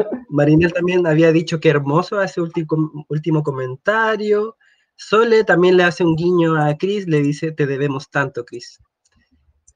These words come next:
Eh, Begoña también comparte, dice, "Y a la hora de trabajar juntas, juntos, qué importante es que se dé ese amor,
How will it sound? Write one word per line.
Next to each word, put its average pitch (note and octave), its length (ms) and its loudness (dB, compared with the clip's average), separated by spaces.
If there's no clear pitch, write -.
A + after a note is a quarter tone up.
Eh, C#3 480 0
Begoña F3+ 440 2
también G3 560 0
comparte, F#3 540 0
dice, F3+ 320 -2
"Y F3+ 140 0
a D#3 80 2
la D3+ 160 2
hora G#3+ 140 2
de A3 100 0
trabajar E3 380 -2
juntas, B3+ 760 -8
juntos, A#3 720 -4
qué A#3 100 -4
importante G#3+ 840 -2
es - 240 -10
que E3+ 120 2
se D#3+ 160 4
dé E3+ 160 6
ese D#3 160 -2
amor, A2+ 240 -6